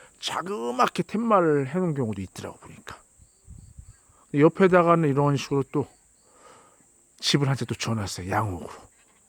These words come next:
양옥에 살다가 시골로 갔다가,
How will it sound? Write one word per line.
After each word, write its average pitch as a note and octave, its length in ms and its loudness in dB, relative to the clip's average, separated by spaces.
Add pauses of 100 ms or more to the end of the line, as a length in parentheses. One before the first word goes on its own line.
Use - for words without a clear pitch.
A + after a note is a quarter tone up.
(420)
양옥에 C3+ 500 4
살다가 D3 640 2 (1000)
시골로 A#3 380 -2
갔다가, - 440 -10